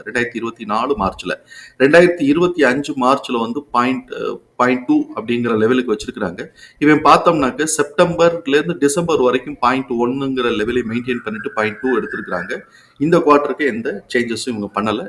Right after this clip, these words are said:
நம்மளுடைய எம்-, எம் எஃப் வந்து இதுல வந்து எந்த ஹோல்டிங்கும் வச்சுக்கல. தகவல்களை நம்மளோட Excel ஃபார்மேட்ல போட்டோம். நம்ம இங்க கவனிக்கக்கூடியது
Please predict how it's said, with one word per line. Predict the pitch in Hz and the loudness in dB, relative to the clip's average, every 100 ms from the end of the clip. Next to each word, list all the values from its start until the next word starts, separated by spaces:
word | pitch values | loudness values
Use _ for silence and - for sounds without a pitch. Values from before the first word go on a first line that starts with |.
| - | -4
நம்மளுடைய | 123 120 110 | 0 2 4
எம்-, | 110 120 - | 2 0 -4
எம் | 113 127 | -2 0
எஃப் | 147 143 | 0 -2
வந்து | 110 107 196 - | -2 -2 -4 -6
இதுல | 104 101 | -6 -4
வந்து | 95 98 120 | -4 -4 -4
எந்த | 101 104 | -2 0
ஹோல்டிங்கும் | 104 98 104 90 | 0 -4 -8 -12
வச்சுக்கல. | - - 85 - _ - _ _ - - _ _ _ - | -12 -10 -12 -14 _ -20 _ _ -20 -20 _ _ _ -8
தகவல்களை | - 139 131 135 135 | -4 -4 -2 -2 -2
நம்மளோட | 127 117 110 | -2 -2 -2
Excel | 107 139 | -4 -6
ஃபார்மேட்ல | 127 113 113 113 | -6 -8 -8 -10
போட்டோம். | - 107 139 117 - | -8 -6 -8 -12 -8
நம்ம | 139 | -4
இங்க | 131 123 | -2 -2
கவனிக்கக்கூடியது | 127 147 170 147 131 117 120 | -2 -2 -4 -6 -4 -4 -4